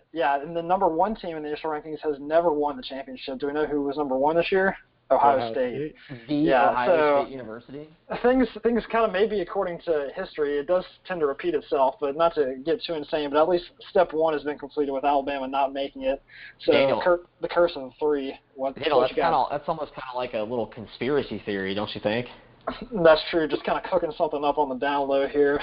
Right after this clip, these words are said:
Speaker 1: I mean, you could call this, uh,
Speaker 3: <laughs>
Speaker 1: conspiracy theory time with Daniel, but, uh, that's, that's all I got right now.
Speaker 2: <laughs> Uh, that's funny. Uh, but I would, I actually agree with you, Daniel, as far as, uh, you know, if Oklahoma got in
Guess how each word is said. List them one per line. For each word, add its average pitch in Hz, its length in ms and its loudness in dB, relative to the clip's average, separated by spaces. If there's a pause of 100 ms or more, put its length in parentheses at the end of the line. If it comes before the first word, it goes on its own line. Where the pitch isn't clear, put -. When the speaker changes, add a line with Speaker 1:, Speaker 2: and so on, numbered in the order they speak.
Speaker 1:
I 147 140 0
mean, 147 100 -2
you 156 60 -8
could - 100 -16
call 147 240 2
this, - 140 -2
uh, 135 160 4
Speaker 3:
<laughs> - 40 -16
Speaker 1:
conspiracy 151 560 0
theory 139 280 0
time 143 260 -6
with 127 140 -8
Daniel, 135 420 -4
but, 131 200 -2 (460)
uh, 113 300 4 (140)
that's, - 180 0 (160)
that's - 100 -20
all 135 140 4
I 123 60 -2
got 123 160 2
right 117 180 -4
now. 123 220 -6 (680)
Speaker 2:
<laughs> 302 120 6 (480)
Uh, 165 400 4
that's 139 220 -4
funny. 127 360 -4 (260)
Uh, 165 360 4
but 196 280 2
I 175 140 2
would, 185 220 0 (100)
I 180 240 -2
actually 180 460 -2
agree 151 340 -4
with 226 200 -6
you, 135 140 -6
Daniel, 123 680 -8
as 143 80 -12 (120)
far 135 280 2
as, 127 160 -4 (100)
uh, 120 300 0 (160)
you 143 100 -8
know, 123 60 -2
if 117 180 -2
Oklahoma 139 540 -2
got 123 200 0
in 113 320 -6